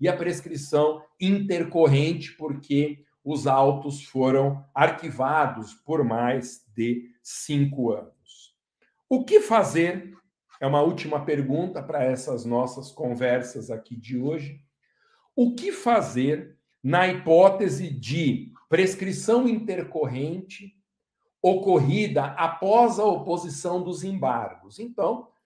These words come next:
quase sempre a prescrição intercorrente vai acontecer após a oposição dos embargos à execução.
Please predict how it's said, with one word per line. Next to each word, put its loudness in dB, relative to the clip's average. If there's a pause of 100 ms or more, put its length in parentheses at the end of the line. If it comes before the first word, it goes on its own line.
(340)
quase 2
sempre -4
a -6
prescrição -4
intercorrente -2
vai 2 (220)
acontecer -2
após 0 (220)
a 4
oposição 2
dos -4
embargos 0
à 2
execução. -6